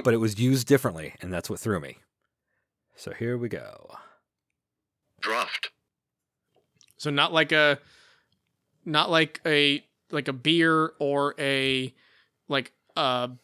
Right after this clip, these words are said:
Speaker 3: bit of fresh air or a, like a
Speaker 1: No, I didn't realize they had done that to me. That's not the word. Hold on.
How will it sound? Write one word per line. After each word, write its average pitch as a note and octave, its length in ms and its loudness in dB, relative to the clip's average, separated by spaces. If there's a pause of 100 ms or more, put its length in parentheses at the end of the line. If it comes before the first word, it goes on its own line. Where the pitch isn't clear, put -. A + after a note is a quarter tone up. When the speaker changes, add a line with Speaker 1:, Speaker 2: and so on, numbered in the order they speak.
Speaker 3:
bit D#3 160 2
of D3 160 2
fresh D3 360 -2
air D3+ 340 -2
or C#3 220 -4
a, B2+ 340 -2
like C3 220 -8
a B2+ 200 -8 (720)
Speaker 1:
No, A#2 760 -4 (120)
I A2+ 40 -8
didn't B2 220 -4
realize G2+ 360 -2
they G2 120 -6
had F2 100 -6
done F#2 160 -6
that F2+ 160 -8
to - 100 -12
me. F2 220 -12 (1900)
That's - 200 -12
not G2 140 -8
the F2+ 80 -10
word. E2 320 -10
Hold F2+ 180 -12
on. D#2 260 -16